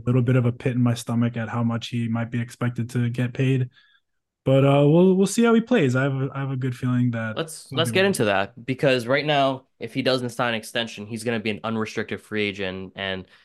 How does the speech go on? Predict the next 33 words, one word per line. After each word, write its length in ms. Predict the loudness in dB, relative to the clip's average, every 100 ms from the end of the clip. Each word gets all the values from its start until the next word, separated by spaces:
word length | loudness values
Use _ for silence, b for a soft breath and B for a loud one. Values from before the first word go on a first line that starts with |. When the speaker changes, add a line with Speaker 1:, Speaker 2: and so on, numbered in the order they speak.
| b _
Speaker 2:
free 200 | -2 2
agent, 400 | 2 0 -2 -4
and 220 | -6 -4
that 120 | -2
would 160 | -2 -2
mean 120 | -2
that 100 | -2
we 140 | -4 -6
just 160 | -8
trade 200 | -6 -4
R 220 | -2 -2
J 220 | -2 -4 -4
and 100 | -4
I 140 | -6
Q 260 | -8 -8 -4
away, 300 | -2 -2 -4
and, 220 | -6 -12 _ _ _ _
you 80 | -12
know, 240 | -12 -14 _
we're, 160 | -4 -4
are, 140 | -2
we're 220 | -6 -4 -4
left 240 | -4 -6
with 120 | -10 -10 _ _
Precious 400 | -8 -8 -10 -6
and 280 | -6 -6 -6
Malachi 440 | -4 -4 -2 -4
Flynn 320 | -4 -4 -4
at 160 | -4 -4
the 100 | -4
end 100 | -4
of 120 | -4
it. 200 | -4 -6